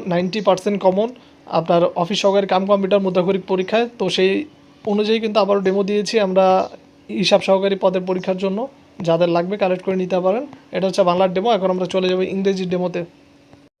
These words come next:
আজকে ভিউয়ার যে কাম কম্পিউটারের পরীক্ষা হয়েছিল, অফিস সহকারী কাম কম্পিউটার মুদ্রা করি, সেখানে ইংরেজিতে কিন্তু আমাদের সবগুলো প্রশ্ন কমন ছিল, একটাও বা কিন্তু ইংরেজিতে মিস যায়নি।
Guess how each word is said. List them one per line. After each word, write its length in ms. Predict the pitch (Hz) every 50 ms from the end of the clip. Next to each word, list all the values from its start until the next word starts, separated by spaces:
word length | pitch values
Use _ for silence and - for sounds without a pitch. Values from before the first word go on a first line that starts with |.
| - - - - - - - - - - - - - - _ - _
আজকে 260 | - 202 190 - 254 247
ভিউয়ার 200 | 247 254 254 240
যে 140 | 208 262
কাম 220 | 254 233 220 220 220
কম্পিউটারের 420 | 233 226 220 233 226 240 233 226
পরীক্ষা 320 | 208 220 202 208 196 - 214
হয়েছিল, 300 | 208 202 196 - 220 208
অফিস 220 | 196 185 208 190
সহকারী 280 | - 202 190 202 202 190
কাম 200 | 202 190 190 185
কম্পিউটার 320 | 196 190 196 185 202 196
মুদ্রা 220 | 190 185 180 190
করি, 200 | 180 202 196 214
সেখানে 320 | 202 - 180 175 185 190 185
ইংরেজিতে 520 | - - 208 202 202 208 208 202 208 208 196
কিন্তু 220 | 208 202 196 208
আমাদের 280 | 196 190 190 190 208 202
সবগুলো 540 | - - - 196 185 185 185 202 214 208
প্রশ্ন 320 | 185 190 185 165 - 202 175
কমন 260 | 180 175 175 175 175
ছিল, 160 | - 208 196
একটাও 320 | 190 180 180 - - 175 175
বা 100 | 185 175
কিন্তু 240 | 170 175 185 185 190 185 185 - -
ইংরেজিতে 560 | 196 180 175 175 170 175 180 175 202 226 269 - - - - - 185
মিস 300 | 185 190 196 190 170 165
যায়নি। 340 | 180 175 170 170 165 160